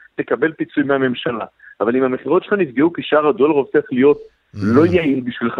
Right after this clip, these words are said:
Speaker 1: למכור,
Speaker 2: כן.
Speaker 1: ומצד שני עלויות ייצור גבוהות, אז בוא תקבל, אני לא רוצה אפילו פיצוי בכסף ישיר, הורדת ביטוח לאומי מעסיקים,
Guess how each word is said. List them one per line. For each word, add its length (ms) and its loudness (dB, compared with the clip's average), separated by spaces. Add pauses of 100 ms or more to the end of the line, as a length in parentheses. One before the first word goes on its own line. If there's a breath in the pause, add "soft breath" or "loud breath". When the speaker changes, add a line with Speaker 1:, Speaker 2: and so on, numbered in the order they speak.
Speaker 1:
למכור, 480 2
Speaker 2:
כן. 320 -6
Speaker 1:
ומצד 320 2
שני 220 0
עלויות 280 2
ייצור 440 0
גבוהות, 340 4
אז 160 2
בוא 240 2
תקבל, 460 2
אני 80 2
לא 60 4
רוצה 200 0
אפילו 240 -2
פיצוי 320 -10 (160)
בכסף 480 -4
ישיר, 400 2 (340 loud breath)
הורדת 460 4
ביטוח 400 -4
לאומי 200 -2
מעסיקים, 580 -4